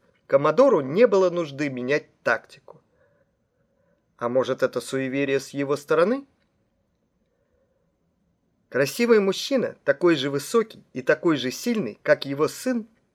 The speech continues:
но более изысканный в одежде, с ореолом незапятнанно белых волос вокруг лба.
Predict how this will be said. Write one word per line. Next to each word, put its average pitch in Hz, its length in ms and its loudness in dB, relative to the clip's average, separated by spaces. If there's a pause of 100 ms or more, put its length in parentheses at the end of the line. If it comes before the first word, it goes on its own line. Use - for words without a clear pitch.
но 131 120 0
более 151 340 2
изысканный 131 540 -4
в 120 60 2
одежде, 135 500 0 (500)
с - 120 -16
ореолом 156 480 4
незапятнанно 151 720 2
белых 147 440 0
волос 175 360 4
вокруг 139 440 -6
лба. 127 420 -2